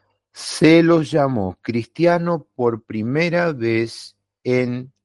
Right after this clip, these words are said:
Antioquía. ¿Mm? Si usted nota, se los llama cristianos por primera vez,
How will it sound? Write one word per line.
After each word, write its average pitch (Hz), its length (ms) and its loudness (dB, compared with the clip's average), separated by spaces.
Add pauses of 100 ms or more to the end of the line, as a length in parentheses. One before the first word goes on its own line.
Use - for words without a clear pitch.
Antioquía. 98 760 -10 (320)
¿Mm? 135 140 -8 (2000)
Si - 180 0
usted 269 240 4
nota, 156 520 4 (1800)
se - 260 2
los 165 260 4
llama 220 560 0 (240)
cristianos 147 680 -2
por 123 220 -2
primera 165 460 -2
vez, 185 460 -6